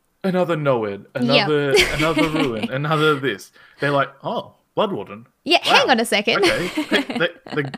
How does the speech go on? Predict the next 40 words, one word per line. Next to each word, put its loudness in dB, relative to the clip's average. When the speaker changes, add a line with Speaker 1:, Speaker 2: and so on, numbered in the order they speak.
Speaker 1:
they 0
got -2
me 0
good. -2
<laughs> -12
Like, -2
Speaker 2:
Yep. 2
Speaker 1:
they, 0
they, -2
they -6
got -2
me -8
good -2
with -2
that." -4
Uh, 0
and -8
that, -4
that's -4
cool. -2
I 0
like -6
the -10
fact -14
that -8
there, -2
there 2
are 2
these -4
different -10
perks -6
in -14
the -12
game -8
for -20
that -4
reason, -6
where 2
you -6
don't, 0